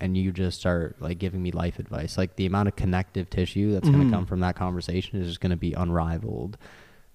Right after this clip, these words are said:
Speaker 1: And, um, it comes from me being okay with not being a hundredly perfect.
Speaker 2: Yeah.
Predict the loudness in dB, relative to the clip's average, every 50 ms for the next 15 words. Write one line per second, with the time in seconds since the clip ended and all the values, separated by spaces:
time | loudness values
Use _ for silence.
0 | -20 -20 -20 _ _ _ -4 0 0 2 2 4 4 4 2 2 0 -2 -4 -2
1 | 0 0 2 2 0 0 0 0 2 4 4 4 4 6 4 4 6 6 4 4
2 | 4 2 2 2 2 2 0 0 2 0 0 2 2 2 4 4 4 2 2 2
3 | 2 2 2 4 2 2 4 2 0 0 -2 -6 -6 -6 -4 4 6 6 6 6
4 | 4